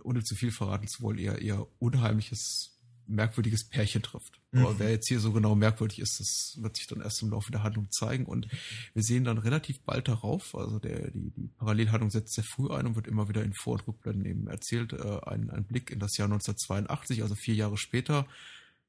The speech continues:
Speaker 1: äh, neunzehnhundertzweiundachtzig, mittlerweile eben zur, ähm, nach, nach, äh, Eintritt des Kriegsrechts in Polen, äh, beobachten wir eben quasi die, die Militärpolizei dabei, wie sie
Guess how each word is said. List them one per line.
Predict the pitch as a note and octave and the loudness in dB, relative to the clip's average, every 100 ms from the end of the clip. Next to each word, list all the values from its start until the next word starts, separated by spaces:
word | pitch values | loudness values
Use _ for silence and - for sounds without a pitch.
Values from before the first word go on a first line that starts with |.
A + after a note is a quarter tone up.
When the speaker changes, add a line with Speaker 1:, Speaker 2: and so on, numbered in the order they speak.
| _ _ _ | _ _ _
Speaker 1:
äh, | G#2 G2+ | 0 4
neunzehnhundertzweiundachtzig, | A#2 A2 G#2 - G#2 - - B2 A2 - - - - | 2 2 0 2 0 0 -2 -4 -2 -6 -10 -20 -14
mittlerweile | - A2+ A#2 A2 A2 | -6 0 2 4 4
eben | A2 G#2+ | 2 0
zur, | - - G#2 G2+ G#2 G#2 G#2 - G#2+ G#2 | 0 0 0 0 0 0 -2 -2 -2 -2
ähm, | G#2 | 0
nach, | G#2+ G#2+ A2 - | 2 2 0 -4
nach, | A2 G#2 G#2 - - | 0 0 -2 -10 -12
äh, | A2+ G#2 - | -8 -2 0
Eintritt | A2 A2 | 0 0
des | A#2 - | 0 0
Kriegsrechts | - D3+ - B2 - | 0 0 -2 -2 -2
in | A#2 A2 | -4 -4
Polen, | - A#2 A#2 A#2 A#2 - | -2 2 4 2 0 -2
äh, | - G2+ G2 F#2 - - - | -2 -2 -4 -8 -12 -16 -12
beobachten | C#3 F#2 G#2 - A2+ | -6 -2 -2 -2 -2
wir | |
eben | G#2 G#2 G#2+ | 0 -2 -2
quasi | - A2 G#2+ G#2 | -4 -2 0 0
die, | A2 A2 A2 | 0 -2 0
die | A2 | 0
Militärpolizei | G#2 G#2+ G#2+ A#2+ B2 B2 A2+ A2+ A2+ G#2+ G#2+ A2 - _ _ - | 2 2 2 0 0 2 2 2 2 2 0 -2 -8 _ _ -8
dabei, | G#2 G#2 G2 | 2 2 4
wie | G2+ | 2
sie | G2 G#2+ G#2 G#2 | 2 2 2 0